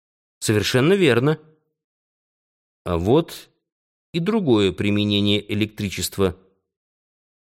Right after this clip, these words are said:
Циферблат, который вы видите перед собой, служит указателем скорости Наутилуса. Проводами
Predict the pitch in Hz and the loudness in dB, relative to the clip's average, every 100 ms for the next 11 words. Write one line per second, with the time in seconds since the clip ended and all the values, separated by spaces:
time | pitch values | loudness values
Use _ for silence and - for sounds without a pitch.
0 | _ - 110 113 98 113 156 131 - 95 | _ -6 0 0 2 2 2 0 -4 -6
1 | 82 101 104 95 104 120 107 95 85 98 | -2 0 0 0 -2 -4 -6 -8 -6 -6
2 | 87 - 90 135 156 - - _ _ _ | -4 -4 0 2 2 -2 -14 _ _ _
3 | _ _ _ _ - - 143 196 165 - | _ _ _ _ -10 -4 0 0 -2 -6
4 | 131 120 127 127 147 143 139 117 - - | -8 -2 0 2 0 0 0 0 -4 -2
5 | 165 160 - 151 156 170 175 127 98 85 | 0 0 0 0 0 0 -2 -2 -2 -2
6 | 85 82 _ _ _ _ _ _ _ _ | -4 -8 _ _ _ _ _ _ _ _
7 | _ _ _ _ _ _ - 92 90 90 | _ _ _ _ _ _ -2 0 0 2
8 | 143 175 156 143 | 2 4 2 0